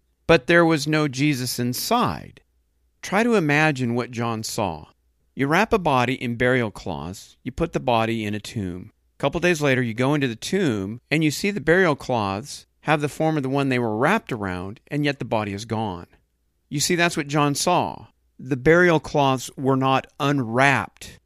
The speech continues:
yet there was no body inside. So Jesus was no longer in the burial cloths. And R. Kent Hughes claims that the burial cloths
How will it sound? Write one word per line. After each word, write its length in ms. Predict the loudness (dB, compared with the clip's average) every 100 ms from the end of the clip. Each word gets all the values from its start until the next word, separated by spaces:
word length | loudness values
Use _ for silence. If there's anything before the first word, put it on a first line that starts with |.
| _ _ _
yet 220 | 0 2
there 120 | 4 4
was 160 | 2
no 180 | 2 2
body 380 | 2 2 2 0
inside. 800 | -4 -6 -2 -2 -2 -6 -14 -20 _ _
So 200 | -10 -6
Jesus 520 | -2 2 2 2 -4 -2
was 200 | -4 0
no 180 | 0
longer 460 | 2 0 0 -2 -4
in 360 | -4 -4 -4 -6 _ -6
the 80 |
burial 400 | 0 2 2 0
cloths. 680 | -4 -10 -10 -10 -16 -20 -20 _ _ _ -6
And 140 | -4 0
R. 160 | 0
Kent 300 | 0 -2 -2
Hughes 560 | -2 0 4 4 2 -2
claims 800 | -4 0 2 2 0 -4 -8 -4
that 160 | -4 -2
the 60 |
burial 420 | 0 4 4 4
cloths 840 | 0 -4 -2 -2 -2 -6 -10 -18